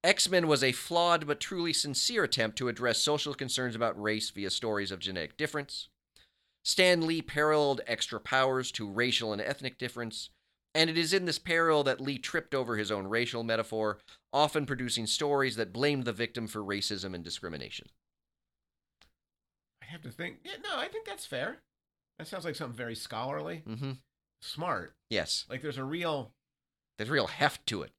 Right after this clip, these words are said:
Speaker 2: There's, there's an insight, like,
Speaker 1: Mm-hmm.
Speaker 2: a, to call it fair is, is unfair.
Speaker 1: Is it the fairest of the fair?
Speaker 2: It's, it's more than fair.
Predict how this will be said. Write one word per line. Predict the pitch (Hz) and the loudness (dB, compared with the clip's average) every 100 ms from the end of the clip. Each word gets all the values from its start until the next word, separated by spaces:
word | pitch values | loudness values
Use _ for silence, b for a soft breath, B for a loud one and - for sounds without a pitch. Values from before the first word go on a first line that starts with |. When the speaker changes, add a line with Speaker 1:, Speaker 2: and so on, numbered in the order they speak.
| - | -10
Speaker 2:
There's, | 147 | -8
there's | 175 165 | -6 -4
an | 165 - | -4 -4
insight, | 220 226 - 113 87 - | -4 -4 -2 0 -2 -6
like, | 101 123 | -4 -2
Speaker 1:
Mm-hmm. | 123 104 _ _ _ _ _ - | -4 -6 _ _ _ _ _ -20
Speaker 2:
a, | 143 _ _ | -20 _ _
to | - | -12
call | - 175 196 | -4 -2 0
it | - | -2
fair | - 180 160 123 113 107 95 _ _ _ _ _ _ _ _ - - | -4 -2 0 0 0 -4 -10 _ _ _ _ _ _ _ _ -20 -12
is, | 131 135 120 - - - | -6 -6 -6 -12 -14 -10
is | 123 110 | -10 -8
unfair. | 139 139 123 98 78 | -6 -6 -6 -8 -8
Speaker 1:
Is | - | -6
it | 107 | -4
the | 104 | -4
fairest | - 107 98 107 - | -2 0 2 0 -4
of | |
the | 107 | -6
fair? | 117 127 131 - _ _ | -2 -2 -2 -8 _ _
Speaker 2:
It's, | 151 - | -10 -8
it's | 151 160 | -8 -6
more | 139 165 175 | -2 0 0
than | 139 | -2
fair. | 127 143 120 | -4 -4 -2